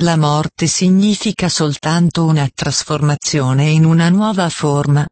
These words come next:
quindi pure un'ulteriore possibilità per lo sviluppo verso l'alto della sostanza spirituale, di cui è fatta la forma esteriore.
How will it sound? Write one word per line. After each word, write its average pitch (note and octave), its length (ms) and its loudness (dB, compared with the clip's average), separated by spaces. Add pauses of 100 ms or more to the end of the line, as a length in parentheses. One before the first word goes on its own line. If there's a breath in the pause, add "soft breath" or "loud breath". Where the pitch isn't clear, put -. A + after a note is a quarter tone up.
(440)
quindi E3+ 580 0
pure C#3+ 360 0
un'ulteriore E3+ 960 0
possibilità D#3+ 920 -2
per E3 220 -2
lo D3 180 0
sviluppo F3 680 0
verso D#3 500 -2
l'alto D3+ 440 -2
della B2+ 280 0
sostanza D3 760 -2
spirituale, D3 960 0 (320)
di D#3 180 -2
cui F#3 260 0
è E3+ 60 2
fatta F#3+ 420 -4
la F#3 140 0
forma C#3+ 480 0
esteriore. D3+ 1040 0